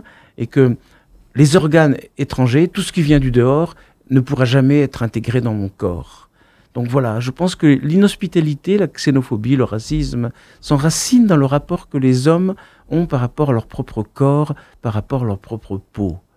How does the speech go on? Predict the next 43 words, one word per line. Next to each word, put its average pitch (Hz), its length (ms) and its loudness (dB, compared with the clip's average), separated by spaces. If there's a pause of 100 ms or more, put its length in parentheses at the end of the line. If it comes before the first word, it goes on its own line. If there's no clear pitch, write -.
(400)
Hein, 101 200 -6
on 107 140 -4
a 98 100 0
peur 165 520 2 (320)
que - 180 -8 (500)
quelque 127 160 -12
chose 139 120 0
d'étranger 135 540 2 (400)
me 120 80 -2
pénètre 143 460 0
dans 117 120 -2
le 110 100 -2
corps 139 320 0
et 127 60 -2
me 107 80 -2
détruise. 80 640 -6 (320)
La 113 80 -2
panique 143 280 0
du 123 100 -4
virus, 113 600 -4 (120)
voilà, - 320 -10
c'est - 140 -20
la 113 60 -8
panique 123 280 -6
du 120 100 -6
virus, 110 520 -6 (240)
du 107 100 -10
corps 113 180 -6
étranger. 90 480 -6 (320)
Et 110 60 -4
ça, 202 200 2
projeté 214 440 -2
sur - 180 -8
le 156 80 -2
plan 151 200 -4
collectif, 151 640 -6 (260)
ça - 160 -4
donne 147 180 4
le 139 60 4
racisme, 131 540 -2
la 113 80 -2
xénophobie, 107 880 -6
l'inhospitalité. 104 1000 -6